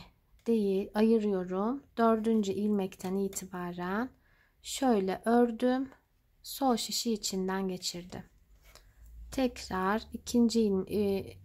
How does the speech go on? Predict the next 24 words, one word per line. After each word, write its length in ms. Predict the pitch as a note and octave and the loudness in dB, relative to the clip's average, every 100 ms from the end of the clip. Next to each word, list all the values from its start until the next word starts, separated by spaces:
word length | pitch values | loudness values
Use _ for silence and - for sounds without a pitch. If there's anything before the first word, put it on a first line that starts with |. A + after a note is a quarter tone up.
| - | -14
İkinci 340 | - A#3+ A3+ A#3+ | 2 4 6 4
ilmeğimi 460 | A3 F#3+ F#3 F#3 | 4 2 0 -2
ördüm. 680 | - G#3+ G3+ F#3+ F#3+ G#3 B3+ | 0 0 2 0 0 0 -2
Sol 300 | - C4+ A#3+ | 0 4 4
şişimi 480 | A3+ G3 - F#3+ F#3 | 2 -4 -2 -2 -2
içinden 560 | F3+ - F3+ E3+ F3 | -4 -6 -6 -6 -6
geçirdim. 720 | F#3 G3+ - A3+ G#3+ A#3 A#3+ B3+ - - - - - - - | -6 -6 -4 -4 -2 0 0 -2 -10 -20 -20 -20 -20 -20 -6
Üçüncü 520 | B3+ - C#4 C4 C4 | -6 -2 0 2 4
ve 120 | A#3+ G#3+ | 2 2
son 380 | - B3 A#3+ | 0 2 4
ilmeğimi 600 | A#3 G3+ F#3+ F#3 F3+ F#3+ | 2 0 0 -2 -2 -4
tekrar 580 | F#3+ A#3+ A#3 - F3+ F3+ - | -4 -4 -4 -8 -8 -6 -2
örüp 460 | A3 A3+ B3 B3 - - _ | 0 2 0 0 -12 -20 _
şişimi 520 | - - - G#3 G3 | -12 -8 -4 0 0
içinden 540 | G3 - F#3 F#3 G3+ G#3 | -2 -4 -4 -4 -2 -2
geçirdim. 520 | F#3 - F3 - F#3 - - - - - - - - | -4 -8 -12 -14 -18 -18 -20 -18 -18 -18 -18 -18 -2
Ve 100 | C4 | 2
yine 400 | C#4 C#4 A#3 A#3+ | 4 6 6 4
şişimde 560 | A#3+ B3 - C4 A3 G3+ | 2 -2 0 2 0 -2
kalan 440 | G3 F#3 F#3 F#3 B3 | -4 -2 -4 -4 -2
üç 240 | A#3+ - | -2 -2
ilmeğimi 800 | G3 F#3+ F3+ F3 E3+ F3 A3+ C4 - - | -4 -2 -2 -4 -4 -4 -4 -4 -10 -8
düz 280 | A#3 A#3+ A#3+ | -2 -2 -2
örüyorum. 500 | - F3 E3+ E3+ - | -4 -4 -6 -8 -12